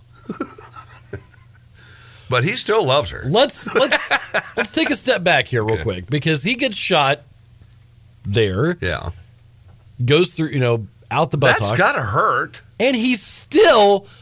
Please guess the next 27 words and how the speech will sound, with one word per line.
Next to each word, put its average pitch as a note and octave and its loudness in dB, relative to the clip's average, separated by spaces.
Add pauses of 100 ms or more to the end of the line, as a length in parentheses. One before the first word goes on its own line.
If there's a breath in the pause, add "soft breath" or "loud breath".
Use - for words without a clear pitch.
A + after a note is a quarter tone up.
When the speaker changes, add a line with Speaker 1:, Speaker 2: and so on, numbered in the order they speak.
Speaker 2:
wrestles B3 2
her C#4 2
to B3 0
the A3+ 2
ground A#3+ 4
to G#3+ 0
get A3+ 2
the A3+ -2
gun A#3+ 4
away G3 4
from B2+ -2
her. E2 -12 (1080 soft breath)
Think D4+ 0
about G#3 2
that. F2+ -4 (500)
Speaker 1:
That's A#2+ -8
gotta C#3 -2
hurt. G#2+ -4 (100)
Speaker 2:
Well, G#2 -12
I - -8
would D#3+ -6
imagine. G2 -8
Speaker 1:
<laughs> - -6 (2250 soft breath)
That - -8
just, - -6
I G2 -2
Speaker 2:
Man. C3+ -2